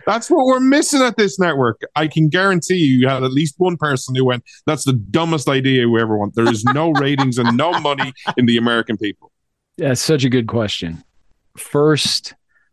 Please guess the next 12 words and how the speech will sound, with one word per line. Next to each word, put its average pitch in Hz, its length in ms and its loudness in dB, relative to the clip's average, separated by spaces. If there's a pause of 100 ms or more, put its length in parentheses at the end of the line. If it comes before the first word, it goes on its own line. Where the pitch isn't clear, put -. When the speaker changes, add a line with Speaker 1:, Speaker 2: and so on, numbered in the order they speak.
(140)
Speaker 2:
when 123 200 0
I 113 100 0
pitched 135 400 -2
it 117 160 -4 (440)
to 139 120 -2
my 113 160 0
news 180 260 2 (300)
station - 640 -8 (480)
and 123 180 0
my 120 100 0
boss 131 340 0
there, - 260 -16